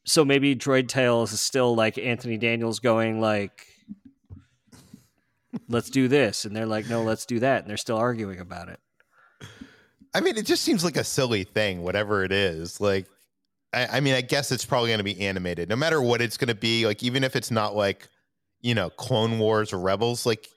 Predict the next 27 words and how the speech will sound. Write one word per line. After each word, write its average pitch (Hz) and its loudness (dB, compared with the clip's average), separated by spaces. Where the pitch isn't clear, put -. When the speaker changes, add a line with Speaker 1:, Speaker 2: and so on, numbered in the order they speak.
Speaker 2:
style 120 0
animated, 123 0
even 113 -4
if 117 0
it's, - -6
like, 98 0
computer 107 -2
animated, 117 2
like, 104 0
it's 101 -4
motion 104 -2
capture 104 -4
kind 110 0
of 107 -4
thing, 117 0
which 107 -2
I'm 95 -2
assuming 101 -4
it's 98 -8
probably 101 -2
gonna 104 -4
be. 104 -4
Um, 92 -2
it 107 -8
still 104 -2
takes - -8
t-, - -20